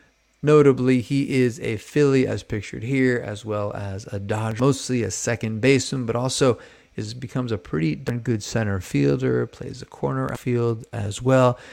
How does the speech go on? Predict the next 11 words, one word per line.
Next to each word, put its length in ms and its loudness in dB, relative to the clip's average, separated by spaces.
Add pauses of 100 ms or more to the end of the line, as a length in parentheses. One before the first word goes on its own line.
(140)
Was 180 2
a 60 2
real 240 2
speed 640 0
power 380 -6
combo, 460 -6
if 160 -10
you 60 -6
remember 380 -4
him 300 -2 (680)
coming 460 -4